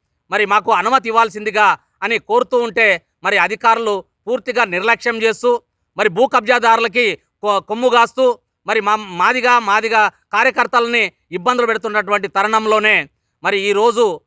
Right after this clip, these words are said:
మరి బీసీఆర్ దాస్ గారు మరి స్పందన కార్యక్రమానికి వెళ్ళి, మరి జాయింట్ కలెక్టర్ గారు అయినటువంటి మరి, ఉమ్, చేతన్ కార్గే గారికి, ఆ, అర్జీ ఇవ్వడానికి వెళితే, ఆయన అనుచిత వ్యాఖ్యలు చేసి,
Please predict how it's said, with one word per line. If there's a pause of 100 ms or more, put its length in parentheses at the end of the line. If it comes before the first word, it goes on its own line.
(160)
మరి
బీసీఆర్
దాస్
గారు (340)
మరి
స్పందన
కార్యక్రమానికి
వెళ్ళి, (380)
మరి
జాయింట్
కలెక్టర్
గారు
అయినటువంటి (320)
మరి,
ఉమ్, (380)
చేతన్
కార్గే
గారికి, (380)
ఆ, (220)
అర్జీ
ఇవ్వడానికి
వెళితే, (380)
ఆయన (140)
అనుచిత
వ్యాఖ్యలు
చేసి,